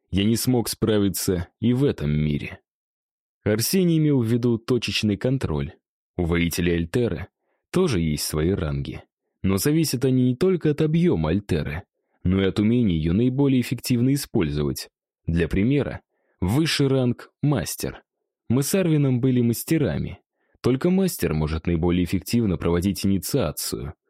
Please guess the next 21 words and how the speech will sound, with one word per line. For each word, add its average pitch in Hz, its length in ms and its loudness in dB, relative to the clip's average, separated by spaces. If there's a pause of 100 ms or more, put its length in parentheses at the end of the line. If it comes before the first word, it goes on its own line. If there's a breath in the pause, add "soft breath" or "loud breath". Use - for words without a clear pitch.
(300)
А 90 100 0
перед 92 260 0
мастером 104 600 -2 (380)
на 92 180 2
одной 170 220 2
ступени 156 460 0
находились 127 680 0
два 135 320 0
равных 87 460 -2
ранга, 73 460 -2 (440)
или 170 160 2
же 175 160 0
класса, 78 580 -2
как 85 200 -2
более 92 260 2
уместно 87 420 0
говорить 92 360 0
в - 40 -10
случае 90 400 0
с - 100 -2
альтерой, 85 560 -4